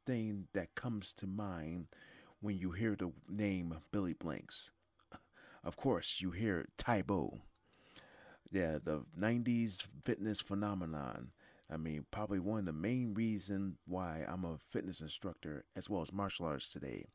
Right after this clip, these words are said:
because of Tae Bo. I believe I started, um, martial arts before I even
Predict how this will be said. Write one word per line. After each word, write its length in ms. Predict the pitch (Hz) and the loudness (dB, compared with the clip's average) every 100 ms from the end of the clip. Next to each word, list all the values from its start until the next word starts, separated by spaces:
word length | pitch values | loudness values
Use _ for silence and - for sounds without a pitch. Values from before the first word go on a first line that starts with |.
| - - - - | -20 -18 -18 -12
because 240 | - - 76 | -6 -4 -4
of 180 | 62 - | -6 -4
Tae 240 | - 90 71 | 0 2 2
Bo. 280 | 69 50 50 - _ - - - - - - - | 0 0 -6 -16 _ -20 -20 -20 -20 -20 -16 -2
I 120 | 95 | 0
believe 400 | 95 110 156 139 | 2 4 4 6
I 100 | 107 | 2
started, 640 | - - - 127 113 107 - - | 2 2 4 4 6 2 0 -4
um, 460 | 80 90 87 80 80 | -2 0 0 -2 -2
martial 320 | 92 104 - 95 | 2 2 4 2
arts 120 | 82 | 0
before 380 | 80 107 104 87 | -4 2 4 4
I 140 | 80 - | 2 0
even 460 | 87 82 80 69 | -2 0 -2 -4